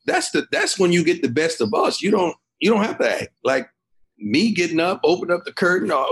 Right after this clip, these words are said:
in my room, laid out like it was, it, it, that is what it is. It's on, baby. It's on. We, we getting ready to do our thing in Tampa. So that's the best thing about this phenomenal ad. It's, it's gonna knock your socks off. We're, we're really pleased with it.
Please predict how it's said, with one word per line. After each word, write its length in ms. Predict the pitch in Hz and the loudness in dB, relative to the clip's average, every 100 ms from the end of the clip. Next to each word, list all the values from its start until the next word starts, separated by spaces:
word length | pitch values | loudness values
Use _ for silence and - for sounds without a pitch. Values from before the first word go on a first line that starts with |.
| 147 | 2
in 100 | 147 | 4
my 100 | 143 | 2
room, 420 | 139 175 185 175 | 4 4 4 4
laid 260 | 165 175 170 | 2 2 2
out 200 | 160 156 | 0 0
like 180 | 160 | 0
it 100 | 147 | 0
was, 260 | 151 190 170 | 2 2 2
it, 100 | 180 | 0
it, 400 | 156 165 147 139 - | 0 0 -2 -4 0
that 180 | 143 | 0
is 240 | 175 190 175 | 2 2 2
what 160 | 196 | 2
it 60 | 196 | 4
is. 280 | 427 349 262 | 4 4 0
It's 100 | 349 | 0
on, 360 | 349 339 135 - | 2 2 0 0
baby. 240 | 135 - | 2 2
It's 100 | - | 0
on. 340 | - 285 285 - | 0 0 0 2
We, 160 | 165 - | 2 2
we 120 | 220 | 0
getting 200 | 196 165 | 0 0
ready 160 | 165 147 | 0 0
to 60 | - | 0
do 100 | 170 | 2
our 140 | 143 - 320 | 0 -2 -2
thing 240 | 370 302 156 | 0 0 -2
in 120 | 120 190 | -2 -2
Tampa. 280 | 147 123 - _ - | -2 -2 -6 _ -14
So 380 | - 196 196 - _ _ | -4 0 0 -4 _ _
that's 300 | 190 226 214 | 0 0 0
the 100 | 175 | -2
best 380 | 175 160 151 - | 0 -2 -2 -2
thing 400 | 151 139 131 123 - | 0 0 -2 -4 -4
about 520 | 120 117 127 113 - _ _ | -2 0 0 0 -4 _ _
this 220 | 127 113 | -2 -2
phenomenal 600 | - 123 123 120 113 110 | -4 -2 0 0 0 0
ad. 220 | 107 110 | 2 2
It's, 160 | 110 117 | 0 -2
it's 140 | 117 117 | -6 -4
gonna 220 | 135 123 | -4 -2
knock 260 | 120 104 | 0 -2
your 60 | 98 | -6
socks 380 | - 92 - - | -6 -6 -6 -12
off. 160 | - - | -12 -10
We're, 220 | 117 120 113 | -4 -2 -2
we're 240 | 110 107 | -2 -2
really 300 | 98 120 117 | 0 0 0
pleased 340 | - 104 87 | -2 -6 -6
with 80 | - | -14
it. 100 | - | -18